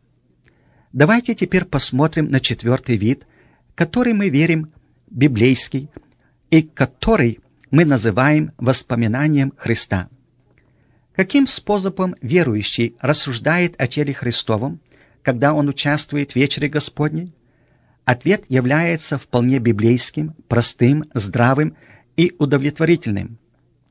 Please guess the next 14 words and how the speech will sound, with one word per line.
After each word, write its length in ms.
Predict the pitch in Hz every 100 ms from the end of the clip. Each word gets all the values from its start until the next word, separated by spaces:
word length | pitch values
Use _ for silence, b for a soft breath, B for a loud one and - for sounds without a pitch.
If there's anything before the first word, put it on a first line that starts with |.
| _ _
Он 180 | 147 170
рассуждает 760 | 135 - 120 98 120 170 160 -
о 60 | 117
нём 240 | 110 123
духовно. 520 | 151 - 160 101 - - _ b b b b b
Он 180 | 135 151
сознаёт, 680 | 143 120 127 117 139 165 -
что 240 | - -
хлеб 440 | 113 120 143 185 - -
и 100 | 120
чаша 400 | - 131 - 139
являются 600 | 117 113 160 180 160 120
только 380 | - 208 208 110
лишь 280 | 117 139